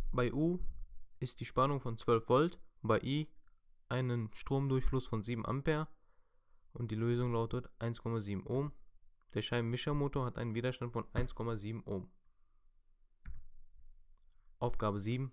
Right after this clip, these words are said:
von elf. Eine Sitzheizung hat einen Widerstand von drei Ohm. Es fließt ein Strom von vier Ampere durch die Heizmatte. Mit welcher Spannung wird die Sitzheizung betrieben? Gegeben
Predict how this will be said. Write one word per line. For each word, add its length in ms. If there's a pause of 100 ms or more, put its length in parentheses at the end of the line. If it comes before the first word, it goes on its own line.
(100)
von 180
elf. 240 (880)
Eine 220
Sitzheizung 720
hat 100
einen 220
Widerstand 420
von 180
drei 240
Ohm. 280 (320)
Es 100
fließt 280
ein 100
Strom 260
von 200
vier 220
Ampere 360
durch 200
die 140
Heizmatte. 520 (340)
Mit 140
welcher 240
Spannung 440
wird 180
die 80
Sitzheizung 600 (220)
betrieben? 520 (1300)
Gegeben 480